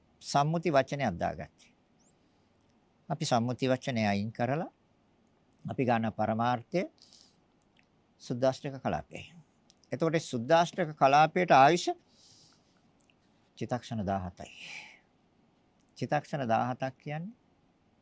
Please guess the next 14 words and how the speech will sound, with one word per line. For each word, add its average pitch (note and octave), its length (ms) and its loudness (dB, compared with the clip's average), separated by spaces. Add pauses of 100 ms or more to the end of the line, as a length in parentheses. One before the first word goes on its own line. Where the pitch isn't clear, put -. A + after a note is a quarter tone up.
(720)
තප්පරයක් A#2+ 400 0
ලක්ෂයකට A2+ 540 0
බෙදුවත් A2 420 -4
ඊටත් G#2 180 -8
වඩා G2+ 240 -8
කෙටි F#2 200 -14
කාලයක්. E2+ 300 -14 (1900)
ඒ F3+ 100 2
කාලය F3 480 8
තුල D3+ 280 2 (1120)
ඔය B2+ 60 0
සම්මුතියෙන් D3+ 800 -2
දාගත්ත D#3+ 460 4
කන A#2 220 -2